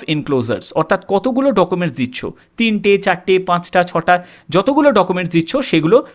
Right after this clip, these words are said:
সংখ্যায় তোমরা লিখবে। ব্যাপারটা বোঝা গেল? আচ্ছা, এর পরবর্তী যেটা, সেটা ডিক্লারেশন দেখাচ্ছে এবং এখানে তোমার সই হবে এবং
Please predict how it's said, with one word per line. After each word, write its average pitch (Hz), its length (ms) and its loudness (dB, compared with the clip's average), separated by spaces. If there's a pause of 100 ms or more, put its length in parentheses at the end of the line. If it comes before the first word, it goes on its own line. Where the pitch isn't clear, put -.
সংখ্যায় 202 480 -2
তোমরা 190 240 -2
লিখবে। 120 380 -4 (260)
ব্যাপারটা 190 220 2
বোঝা 233 220 4
গেল? 170 200 0 (300)
আচ্ছা, - 360 -2
এর 262 220 2
পরবর্তী 202 520 2
যেটা, 185 320 0
সেটা 170 260 0
ডিক্লারেশন 156 600 0
দেখাচ্ছে 135 480 -2 (240)
এবং 175 320 0
এখানে 220 300 2
তোমার 170 200 -2
সই 131 300 -2
হবে 160 280 2 (260)
এবং 170 220 0